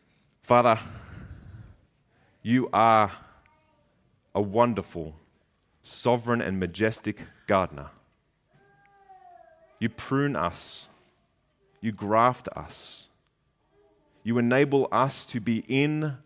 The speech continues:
the life of the Lord Jesus and bear his fruit by grace, by your grace. We trust you in hard seasons where you are pruning us,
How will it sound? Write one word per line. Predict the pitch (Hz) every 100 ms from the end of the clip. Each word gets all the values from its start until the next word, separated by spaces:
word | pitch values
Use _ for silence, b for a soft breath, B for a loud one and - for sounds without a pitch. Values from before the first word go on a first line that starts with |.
| _
the | 101
life | 101 113 131 147 143 -
of | 110
the | 101
Lord | 101 117 135 127
Jesus | 123 127 117 113
and | - 107 98
bear | 117 123
his | - 113 -
fruit | - 92 87 - - b b
by | 85 107
grace, | 101 104 104 120 98 - - - - _ _ -
by | 107
your | 104 113 123
grace. | 110 82 73 - - - - _ _ _ _ _ _ b b b b b b b -
We | 135
trust | - 170 -
you | 170 156
in | 127
hard | 123 127 139 143
seasons | - 135 131 117 107
where | 120
you | 120
are | 110
pruning | - - 160 151 101
us, | 85 - - - -